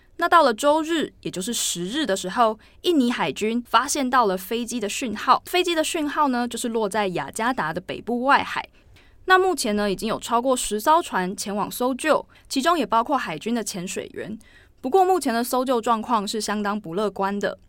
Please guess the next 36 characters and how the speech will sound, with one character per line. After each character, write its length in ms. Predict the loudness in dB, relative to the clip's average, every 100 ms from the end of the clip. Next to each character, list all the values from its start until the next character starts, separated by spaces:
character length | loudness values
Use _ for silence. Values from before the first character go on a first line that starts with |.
| _
根 140 | 0 2
据 140 | 2
这 180 | 0 -2
次 200 | -2 -4
搜 240 | 0 0
救 180 | 0 2
任 180 | 2 2
务 80 | 0
的 120 | 0
协 200 | -2 -4
调 240 | -2 0
员 240 | 2 2 0
拉 160 | -2 0
斯 120 | 0
曼， 240 | 2 2 -2
他 140 | -12 -10
就 100 | -6
表 160 | -6
示 160 | -6 -6
说， 320 | -2 0 -2 -8 -8 2
到 100 | 4
目 180 | 4 0
前 200 | 0 0
为 160 | 0
止， 280 | -2 -6 -8 -14 _
国 160 | 0 2
家 160 | 2
搜 180 | 2 0
救 200 | 0 -2
局 360 | -2 -6 -6 -8 -4
找 180 | -2 2
到 220 | 4 4
的 120 | 2
是 240 | -2 -4 -4
五 180 | -4 0
个 240 | 2 2